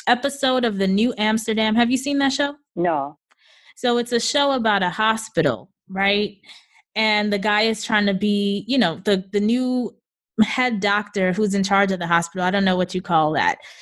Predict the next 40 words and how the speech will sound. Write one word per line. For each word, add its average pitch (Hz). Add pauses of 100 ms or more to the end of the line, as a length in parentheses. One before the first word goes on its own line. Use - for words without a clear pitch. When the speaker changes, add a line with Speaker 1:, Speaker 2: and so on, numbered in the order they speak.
Speaker 1:
He's, 240
like, 220
trying 233
to 233
make 208
changes. 170
I've 220
only 277
seen 247
commercials, 190
but 196
this 208
woman 262
was 220
telling 208
me 185
that 180
the 185
last 190
episode, 180 (600)
um, 170 (300)
was 185
talking 220
about 190
the 202
census, 226
and 190
the 175
way 196
he 214
brought 185
it 190
in 233
was 180
really 175
great, 254
where 185
he 190
talked 214
about, 180